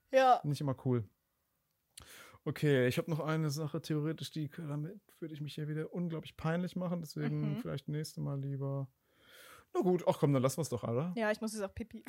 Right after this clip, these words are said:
Speaker 2: Wir sind schon bei einer Stunde dreiundzwanzig, ja. Äh, und wahrscheinlich sind auch wieder irgendwelche Karten, Speicherkarten voll und irgendwelche
Speaker 1: <laughs>
Speaker 2: Akkus leer
Speaker 1: Irgendwelche
Speaker 2: und so,
Speaker 1: Lichter
Speaker 2: oder?
Speaker 1: gehen aus.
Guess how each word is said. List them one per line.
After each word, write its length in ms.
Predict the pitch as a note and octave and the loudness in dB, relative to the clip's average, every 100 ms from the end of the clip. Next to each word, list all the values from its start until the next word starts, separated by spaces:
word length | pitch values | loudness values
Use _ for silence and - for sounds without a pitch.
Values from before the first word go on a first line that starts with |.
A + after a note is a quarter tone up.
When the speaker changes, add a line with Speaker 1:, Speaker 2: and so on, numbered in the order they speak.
| - | -2
Speaker 2:
Wir 100 | G4 | 0
sind 100 | D#3 | 2
schon 120 | C#3+ | 4
bei 60 | C#3+ | 4
einer 80 | |
Stunde 320 | C#3 A#2+ D3 C3 | 2 2 -2 4
dreiundzwanzig, 580 | C#3 C3+ C#3 C#3+ - | 4 4 2 0 0
ja. 160 | D#3 D3+ - _ _ - - - - - _ - - - | 2 2 2 _ _ -18 -14 -12 -14 -16 _ -20 -10 6
Äh, 440 | G#3 G#3 G#3 G#3+ | 10 12 10 8
und 220 | - D#3 | 6 6
wahrscheinlich 280 | D#3 D3 D#3 | 6 6 4
sind 120 | D#3+ | 4
auch 80 | F3 | 2
wieder 160 | D3+ E3 | 4 4
irgendwelche 280 | D#3 D#3 D3+ | 4 0 -2
Karten, 400 | - D#3+ F3 D#3 | -2 -2 -2 -4
Speicherkarten 520 | - D#3 D#3 D3 C#3 | -2 -2 -2 -2 -2
voll 380 | - C#3 C#3 D3 | -2 2 4 6
und 100 | C3 | 6
irgendwelche 420 | D3 - D#3+ - | 6 8 10 8
Speaker 1:
<laughs> 800 | - G4 - F#4+ F#4+ F#4+ F4+ - | 6 0 4 8 12 12 12 12
Speaker 2:
Akkus 380 | G#3+ A#3+ G#3+ F3 | 10 10 4 8
leer 260 | D#3+ D#3+ | 12 12
Speaker 1:
Irgendwelche 140 | D#3+ D#4+ | 12 12
Speaker 2:
und 60 | |
so, 60 | - | 10
Speaker 1:
Lichter 160 | - | 8
Speaker 2:
oder? 100 | - G#3 | 8 6
Speaker 1:
gehen 100 | - | 4
aus. 440 | B3 B3 B3+ | 0 -6 -10